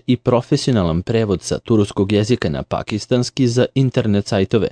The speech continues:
odnosno web prodavnice i softvere, kao i za online kataloge i sve ostale sadržaje koji su vezani za oblast interneta.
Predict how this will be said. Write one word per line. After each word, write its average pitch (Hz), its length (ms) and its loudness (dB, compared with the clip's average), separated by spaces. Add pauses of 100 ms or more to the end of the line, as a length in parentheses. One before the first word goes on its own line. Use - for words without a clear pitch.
(600)
odnosno 135 520 2
web 123 320 2
prodavnice 98 840 0
i 69 60 -2
softvere, 85 600 -2 (600)
kao 127 260 2
i 120 60 4
za 90 200 0 (120)
online 92 600 0
kataloge 123 680 0 (100)
i 127 120 4
sve 117 360 0 (120)
ostale 90 440 -2
sadržaje 107 640 0
koji 131 220 0
su 127 180 0
vezani 113 440 2
za 104 180 0 (100)
oblast 80 360 -4
interneta. 95 640 0